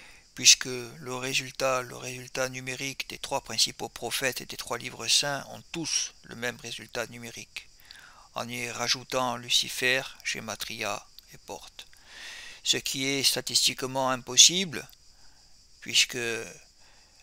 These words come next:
Louis, Patrick, Michel et Sébastien n'ont pas le même résultat numérique et tu ne pourras pas faire de la prédictibilité avec, par exemple,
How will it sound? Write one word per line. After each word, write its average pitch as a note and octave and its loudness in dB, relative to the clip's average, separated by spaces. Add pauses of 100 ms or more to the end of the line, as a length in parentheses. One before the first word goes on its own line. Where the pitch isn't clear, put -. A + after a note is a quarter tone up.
(200)
Louis, B2+ -10
Patrick, B2 -6
Michel B2 2
et A#2 -6
Sébastien C3+ 6 (140)
n'ont A#2 -6
pas C3+ 0 (320)
le - -12
même A#2 -6
résultat A2+ -6
numérique A#2+ -8
et C#3+ -12
tu C#3+ -2
ne C3 -10
pourras B2 -6
pas B2 -4
faire - 0 (340)
de C3 -8
la G#2+ -4
prédictibilité B2 -10 (100)
avec, - -14
par A2 -8
exemple, A2 -6